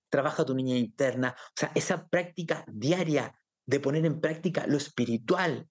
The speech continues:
ya no como una moda, no una moda de Instagram, sino una mo-, eh, sino que algo necesario para poder surgir con este proceso es clave. Las personas que no hagan esto, les van a,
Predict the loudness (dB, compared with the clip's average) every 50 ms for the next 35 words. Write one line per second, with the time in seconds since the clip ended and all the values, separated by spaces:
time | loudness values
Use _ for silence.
0 | _ -4 -2 0 0 0 0 2 2 2 2 2 2 0 -2 0 0 2 2 2
1 | 2 0 -2 -4 -8 -10 _ -2 0 2 2 4 4 4 4 4 4 4 4 4
2 | 2 2 0 0 -2 -6 -6 -4 -2 -2 -2 -4 -6 -10 -16 -8 -2 0 2 4
3 | 4 4 4 4 2 0 0 0 2 0 0 0 0 0 0 2 2 2 2 2
4 | 4 2 2 0 0 -4 -4 -4 -2 -2 2 2 2 2 2 0 -2 0 0 0
5 | -2 -2 0 2 2 2 2 0 -4 -2 -2 -2 -2 0 0 0 2 0 2 2
6 | 2 2 2 0 2 2 0 0 -2 -12 -20 -20 _ _ -4 -2 -2 0 0 0
7 | 0 2 2 2 0 0 -4 -10 -4 -4 -4 -2 -2 -2 0 2 0 0 2 2
8 | 2 2 2 2 2 2 2 2 0 0 -2 _ -2 -2 -2 -2 -8 _ _ _
9 | _ _ _ _ _ _ _ _ _ _ _ _ _ _ _ _ _ _ _ _
10 | _ _ _ _ _ _ _ _ _ -4 0 2 2 2 2 0 -6